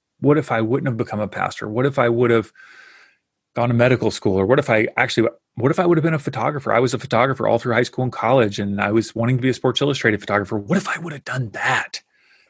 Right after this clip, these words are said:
Then would my life be so much better? But I want us, and I want myself, to turn that "what if" question to the future and go, "What if?"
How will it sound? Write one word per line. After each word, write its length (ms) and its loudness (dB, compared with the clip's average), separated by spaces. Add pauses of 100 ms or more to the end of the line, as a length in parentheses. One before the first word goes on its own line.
(120)
Then 200 6
would 120 4
my 240 2 (120)
life 360 0
be 140 -2
so 180 -2
much 220 -2
better? 340 -2 (880)
But 380 2 (120)
I 160 2
want 420 2 (260)
us, 360 2
and 100 -6
I 40 -2
want 200 0
myself, 680 4 (440)
to 560 0
turn 320 0
that 280 0
"what 180 4
if" 200 2
question 420 -2
to 140 -2
the 100 -2
future 540 -2 (220)
and 140 -2
go, 380 2 (300)
"What 520 0 (260)
if?" 680 0